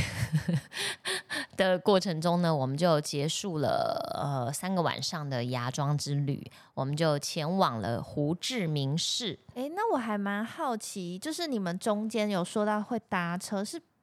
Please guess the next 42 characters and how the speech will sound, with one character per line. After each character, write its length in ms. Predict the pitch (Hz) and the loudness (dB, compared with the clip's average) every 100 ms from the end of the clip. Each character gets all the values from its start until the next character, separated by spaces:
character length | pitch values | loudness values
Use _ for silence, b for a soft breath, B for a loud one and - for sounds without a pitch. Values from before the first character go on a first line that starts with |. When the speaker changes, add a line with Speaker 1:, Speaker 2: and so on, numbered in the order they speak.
| _ _ | _ _
Speaker 2:
轿 300 | - 277 208 | -4 -2 -2
车 280 | - 233 208 | -4 -4 -4
吗？ 140 | 202 | -2
还 100 | 202 | -4
是 120 | 196 | -6
包 320 | 208 185 170 175 | -4 -2 -2 -4
车？ 500 | - 165 151 147 233 | -8 -8 -8 -8 -6
Speaker 1:
对， 160 | - 202 | 0 0
他 180 | 190 339 | 2 2
们 140 | 349 | 4
那 80 | 359 | 2
边 260 | 269 302 302 | 0 -2 2
呢， 260 | 262 254 | 4 4
是 220 | 247 - 233 | 4 2 2
有 180 | 151 | 4
一 60 | 156 | 4
个 120 | 208 | 4
自 220 | 196 - 190 | 4 2 -4
己 140 | 147 | -2
的 120 | 123 | 0
系 280 | 131 - 151 | 0 -2 -4
统， 280 | - - - - | -4 -6 -6 -12
叫 200 | - 202 | 0 2
做 260 | 190 190 165 | 6 8 8
Speaker 2:
嗯。 80 | 147 - _ | 6 -2 _
Speaker 1:
Grab，G 1200 | 202 185 131 - - _ _ _ - 220 233 233 - | 6 8 6 0 -8 _ _ _ -6 0 4 4 4
R 380 | - 151 143 143 - | 6 6 6 2 2
A 240 | 160 160 | 2 2
B， 360 | - 156 151 165 B B B - | 2 2 2 -2 B B B 2
然 120 | 214 | 4
后 60 | |
一 120 | 254 226 | 6 4
样 160 | 262 | 2
它 100 | 233 | 0
是 120 | 240 | -2
可 180 | 254 185 | -4 -2
以 100 | 170 | -2
叫 300 | - 208 170 | -2 -2 -2
车， 460 | 165 - 180 170 170 | -2 2 4 6 6
然 140 | 151 | 6
后 140 | 165 190 | 6 4
叫 520 | - 196 160 147 | 4 4 4 4